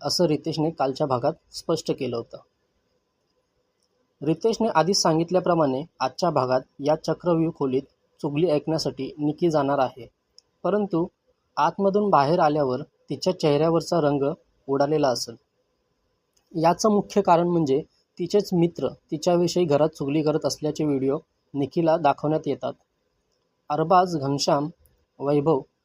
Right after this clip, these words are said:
या सगळ्यांवर ती प्रचंड भडकते. चक्रव्यूह खोलीत बाहेर येताच निक्की म्हणते, "या टाळ्या आमच्या फेक ए ग्रुपसाठी आहेत. या लोकांच्या बोलण्यामध्ये दम तर नाहीच आहे आणि हे सगळे लोक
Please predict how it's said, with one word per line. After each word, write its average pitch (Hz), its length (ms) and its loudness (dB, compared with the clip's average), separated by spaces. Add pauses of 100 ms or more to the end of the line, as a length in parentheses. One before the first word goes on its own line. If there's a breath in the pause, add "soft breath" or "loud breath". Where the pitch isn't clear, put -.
(180)
या 165 140 0
सगळ्यांवर 170 600 2
ती - 280 -8
प्रचंड 170 460 0
भडकते. 123 500 -4 (920)
चक्रव्यूह 233 480 2
खोलीत 190 300 2 (180)
बाहेर 160 260 2
येताच 165 440 0
निक्की 151 320 0
म्हणते, 151 400 0 (520)
"या 151 160 2
टाळ्या 160 380 -2
आमच्या 147 360 -2
फेक 156 380 -6 (140)
ए 170 120 0
ग्रुपसाठी 156 500 -4
आहेत. 123 260 -4 (1300)
या 170 160 2
लोकांच्या 196 580 2
बोलण्यामध्ये 160 640 2 (200)
दम 151 260 0
तर 185 140 0
नाहीच 156 400 0
आहे 131 260 -2 (380)
आणि 151 160 0
हे 156 180 0
सगळे 175 380 0
लोक 156 240 0